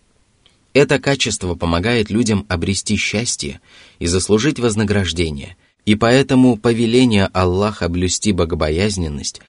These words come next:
остерегаться наказания и прислушиваться к поучительным проповедям свидетельствует о милости Аллаха по отношению к рабам. Хвала же за это надлежит одному Аллаху, Господу миров. О люди!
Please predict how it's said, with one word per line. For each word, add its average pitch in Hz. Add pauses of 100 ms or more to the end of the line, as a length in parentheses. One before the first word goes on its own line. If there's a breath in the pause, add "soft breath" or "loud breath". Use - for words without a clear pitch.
остерегаться 104
наказания 90 (200 soft breath)
и 92
прислушиваться 101
к -
поучительным 90
проповедям 82 (320 soft breath)
свидетельствует 123
о 104
милости 107
Аллаха 85
по 92
отношению 80
к -
рабам. 73 (880 loud breath)
Хвала 101
же 113
за 90
это 80
надлежит 92
одному 92
Аллаху, 104 (260)
Господу 90
миров. 92 (1300 loud breath)
О 135
люди! 120